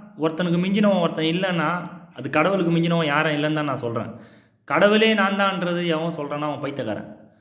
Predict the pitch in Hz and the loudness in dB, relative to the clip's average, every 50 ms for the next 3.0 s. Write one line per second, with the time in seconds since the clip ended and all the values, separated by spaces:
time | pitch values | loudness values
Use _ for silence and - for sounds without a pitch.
0 | _ _ _ _ _ _ _ - 147 156 151 180 170 165 156 156 151 147 151 156 | _ _ _ _ _ _ _ -2 -2 0 2 2 2 4 4 2 2 2 2 2
1 | 151 151 147 143 147 156 156 - - 151 156 156 156 156 151 147 143 143 143 143 | 2 2 2 0 0 -2 -2 -2 -2 -2 -2 -2 0 -2 0 0 0 0 -2 -2
2 | - 156 160 160 - 226 220 208 196 196 208 202 208 202 202 196 196 208 240 254 | -2 -2 -2 0 0 2 4 4 4 4 2 2 0 0 0 0 0 0 -2 -2